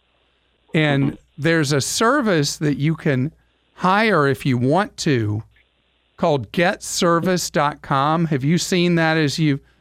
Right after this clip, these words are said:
Speaker 1: searched around on the web?
Speaker 2: Um, no, I'm not aware of that.
Speaker 1: It, again, it's called get service dot com, and they go out and they know all the rules. They know all the regulations.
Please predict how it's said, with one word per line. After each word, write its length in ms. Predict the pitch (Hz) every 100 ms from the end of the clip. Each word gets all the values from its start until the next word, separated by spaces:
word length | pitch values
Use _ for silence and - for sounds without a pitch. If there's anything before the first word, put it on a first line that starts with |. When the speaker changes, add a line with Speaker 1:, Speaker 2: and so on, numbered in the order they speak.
| _
Speaker 1:
searched 400 | - 185 160 -
around 300 | 165 151 147
on 160 | 143 147
the 60 |
web? 380 | 135 139 160 185 - _ _ _ _ _ _
Speaker 2:
Um, 360 | - 120 107 107
no, 140 | 110
I'm 120 | 101 101
not 140 | 104
aware 220 | 95 95
of 40 | 92
that. 200 | 92 - _ _ _ _ _ _ _
Speaker 1:
It, 220 | 143 151 - -
again, 300 | 143 202 185
it's 140 | 151 -
called 280 | 156 139
get 260 | - 165 -
service 520 | - 190 165 156 139
dot 260 | 170 143 -
com, 340 | 160 147 156 151
and 240 | 139 123
they 460 | 139 165 220 214 202 _ _ _ -
go 300 | 151 180 180
out 260 | 170 170 156
and 160 | 139 139
they 360 | 160 180 165 -
know 360 | 160 135 156 151
all 340 | 151 156 190
the 120 | 202
rules. 420 | 196 165 156 147 143
They 120 | 131
know 200 | 127 120
all 240 | 131 156
the 120 | 170
regulations. 920 | 165 160 156 156 135 131 - 139 120